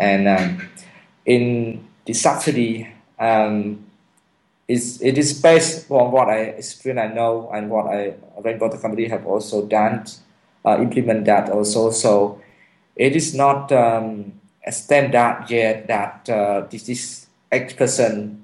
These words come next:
for subsidy for the poor, or for marginalized, uh, household. So still depend on project base, for instance.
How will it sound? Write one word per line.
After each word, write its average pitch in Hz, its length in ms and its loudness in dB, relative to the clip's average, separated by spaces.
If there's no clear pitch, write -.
for 104 320 0
subsidy 113 520 -6
for 107 260 0
the 104 120 -2
poor, 131 600 0
or 98 180 0
for 104 300 4
marginalized, 104 1040 0
uh, - 160 -8
household. 113 640 0
So 120 280 0
still 170 300 0
depend 131 360 -2
on 113 260 0
project 110 420 -6
base, - 460 -2
for 107 240 -4
instance. 104 560 -4